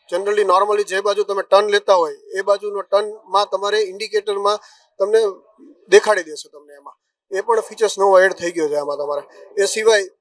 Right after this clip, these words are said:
normally safety ફીચર્સમાં છ airbag, જે સોનેટમાં અત્યાર સુધી નહોતી આવતી, basic મોડલથી છ airbag આપી દીધી છે company. એ પણ તમારે આમાં changes ઘણા બધા આપી દીધા છે company. એટલે ઘણા બધા અતિ આધુનિક features સાથે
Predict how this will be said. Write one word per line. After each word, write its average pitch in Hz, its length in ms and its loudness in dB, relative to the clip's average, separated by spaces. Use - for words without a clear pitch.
normally 214 340 0
safety 214 340 -6
ફીચર્સમાં 208 460 -6
છ 214 360 -6
airbag, 196 440 0
જે 170 400 -12
સોનેટમાં 202 540 -2
અત્યાર 202 220 -2
સુધી 196 240 -8
નહોતી 196 240 -4
આવતી, 185 280 -2
basic 202 360 0
મોડલથી 196 400 0
છ 202 320 0
airbag 180 280 -4
આપી 160 200 -2
દીધી 143 340 -18
છે 139 40 -20
company. 156 380 -18
એ 196 40 2
પણ 202 180 0
તમારે 190 260 4
આમાં 202 180 0
changes 190 400 -6
ઘણા 180 180 4
બધા 175 220 4
આપી 151 200 -2
દીધા 143 240 -18
છે 135 160 -20
company. 135 380 -16
એટલે 196 180 -2
ઘણા 202 280 4
બધા 220 220 -4
અતિ 220 260 -6
આધુનિક 214 360 -2
features 202 340 -6
સાથે 190 360 -2